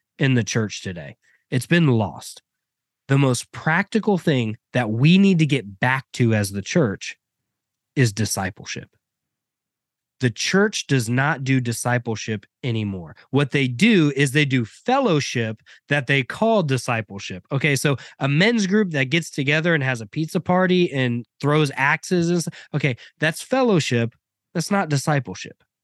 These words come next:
Discipleship is someone who is older and more mature in your faith coming al-, alongside someone who is immature and teaching them how to walk the Christian life.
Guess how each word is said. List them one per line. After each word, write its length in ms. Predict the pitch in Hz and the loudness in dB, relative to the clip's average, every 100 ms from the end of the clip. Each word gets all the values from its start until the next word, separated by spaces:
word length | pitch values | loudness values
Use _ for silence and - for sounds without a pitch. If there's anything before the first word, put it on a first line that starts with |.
| _ _ _ - - _ | _ _ _ -20 -20 _
Discipleship 1080 | 127 135 - - 202 226 185 143 - 117 107 - - - | 0 0 0 -2 0 2 2 0 0 -4 -4 -10 -20 -2
is 240 | 147 123 | 0 0
someone 880 | - - 190 214 165 113 90 98 143 _ _ _ _ | -4 -2 2 4 4 2 -2 -8 -12 _ _ _ _
who 200 | - 151 | 0 4
is 200 | 139 117 - | 4 2 -2
older 520 | 143 185 190 208 208 | 0 2 2 0 0
and 240 | 143 135 | 0 -2
more 280 | 127 143 170 | 0 0 0
mature 600 | 175 131 - - 185 202 | -2 -4 -6 -2 0 0
in 180 | 202 175 | 0 0
your 160 | 160 147 | 0 -2
faith 420 | - 95 92 - _ _ _ - | -6 -14 -14 -20 _ _ _ -12
coming 540 | - 165 185 208 214 | -2 2 4 4 2
al-, 120 | 226 _ | 0 _
alongside 880 | 156 147 147 180 196 127 104 98 - - | 0 2 2 0 -2 -4 -6 -8 -12 -20
someone 540 | - - 175 170 175 165 | -12 -4 0 2 4 2
who 180 | 135 147 | 2 2
is 240 | 131 120 _ | 0 -4 _
immature 840 | 233 247 214 127 - 110 92 95 131 - - - | 0 2 2 0 -6 -6 -6 -8 -10 -12 -20 -6
and 300 | 156 139 113 - | -2 0 0 -4
teaching 640 | - - 240 - 147 127 120 | -4 2 2 2 -2 0 0
them 240 | 107 113 - | -2 -4 -8
how 400 | - 143 151 160 - | -6 0 2 0 2
to 120 | 196 | 2
walk 540 | 160 120 107 113 - | 4 2 0 -4 -6
the 100 | 123 | -6
Christian 540 | - 120 - - 107 95 | -2 -4 -4 -4 -4 -4
life. 400 | 73 - - | -8 -16 -20